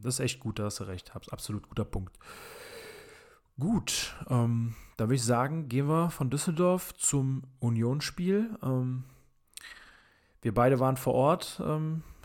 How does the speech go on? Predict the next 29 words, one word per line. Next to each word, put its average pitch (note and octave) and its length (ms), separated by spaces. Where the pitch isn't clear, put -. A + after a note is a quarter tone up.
<laughs> - 680
haben A#2 200
jetzt A#2 200
heute B2 200
leider A#2+ 220
niemanden, C3 360
der A2+ 100
das A2+ 120
Spiel A#2 180
im G#2 80
Fernsehen B2 380
gesehen B2+ 340
hat. B2+ 280
Hätten B2 200
wir A#2 60
aber A2 140
auch G#2+ 60
nicht A2 160
gehabt, A2+ 380
wenn G#2 300
alle, G2 920
äh, - 220
wenn G#2 100
alle A2+ 180
dabei G#2+ 300
gewesen G#2 400
wären, G#2 320
denn, G2 320
äh, G2+ 320